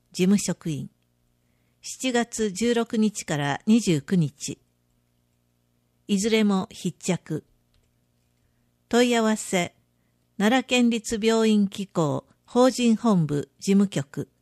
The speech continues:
郵便番号六三零の八五八一、奈良市七条西町二の八百九十七の五。電話零七四二八一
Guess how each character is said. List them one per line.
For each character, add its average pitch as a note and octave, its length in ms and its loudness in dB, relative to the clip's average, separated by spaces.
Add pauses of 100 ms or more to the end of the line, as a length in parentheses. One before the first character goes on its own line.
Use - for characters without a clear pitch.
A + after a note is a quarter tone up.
(760)
郵 B3 180 4
便 A#3+ 220 2
番 A3 260 4
号 D3+ 400 0
六 F#3+ 280 -2
三 G#3+ 380 2
零 F3+ 220 2
の D3+ 200 0
八 - 380 -6
五 A3 200 2
八 D#3+ 400 -6
一、 - 380 -10 (640)
奈 A3+ 240 2
良 - 0 -
市 - 400 -6 (100)
七 - 420 -4
条 D#3+ 440 0
西 F3+ 300 0
町 D#3 500 -2 (380)
二 B3 180 4
の E3+ 280 2
八 - 220 -6 (100)
百 A#3+ 300 -4
九 A#3+ 260 0
十 D#3+ 220 -2
七 D#3+ 280 0
の C3+ 180 -4
五。 C#3+ 260 -6 (960)
電 G3+ 280 2
話 F3 280 0 (160)
零 B3 220 2
七 A#3+ 300 4
四 F3+ 340 4
二 D#3 260 0 (320)
八 A#3 460 -4
一 E3 400 -8